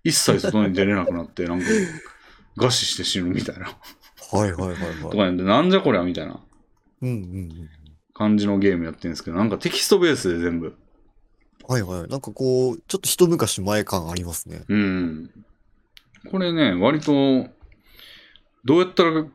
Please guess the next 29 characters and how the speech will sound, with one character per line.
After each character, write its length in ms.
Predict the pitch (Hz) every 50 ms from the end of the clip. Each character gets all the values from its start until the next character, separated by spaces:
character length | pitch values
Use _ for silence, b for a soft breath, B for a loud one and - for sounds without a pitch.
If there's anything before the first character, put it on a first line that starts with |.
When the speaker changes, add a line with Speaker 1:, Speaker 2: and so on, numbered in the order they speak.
| _ _ _
Speaker 1:
ク 100 | - 143
リ 80 | 143 127
ア 40 |
で 140 | 104 101 95
き 80 | 90 98
る 100 | 95 92
ん 60 | 92
だ 80 | 85 82
ろ 60 | 87
う 40 | 87 87 87
な 60 | 85 82
っ 40 |
て 120 | - - 90
い 20 | 90
う 60 | 87
の 100 | 87 85
で 80 | 82
ち 120 | - - 120
ょ 20 |
く 100 | 110 -
ち 80 | - -
ょ 40 | -
く 100 | - 87
や 60 | -
っ 40 | -
て 120 | - 87
ま 100 | 85 85
す 160 | - - -
ね。 60 | -